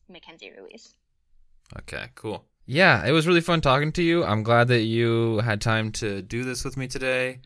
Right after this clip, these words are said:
Speaker 2: Um, and I hope that comedy comes back online soon and this quarantine's over so that we can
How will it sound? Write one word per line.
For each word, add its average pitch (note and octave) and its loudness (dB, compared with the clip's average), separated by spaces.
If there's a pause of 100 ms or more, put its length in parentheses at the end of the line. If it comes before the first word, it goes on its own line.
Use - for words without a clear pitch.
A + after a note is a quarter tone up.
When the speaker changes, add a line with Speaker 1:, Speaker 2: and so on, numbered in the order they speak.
(400)
Speaker 2:
Um, F2 -6 (1200)
and F#2 -6 (120)
I F2+ -6
hope G2+ -6
that F#2 -6 (840)
comedy F#2+ -6 (140)
comes G#2 -6
back G2+ -6
online G2 -6
soon A#2+ -8
and G2+ -8
this F#2 -12
quarantine's G#2+ -6
over G2+ -4
so F2+ -10
that F2+ -6
we F2+ -8
can F2 -14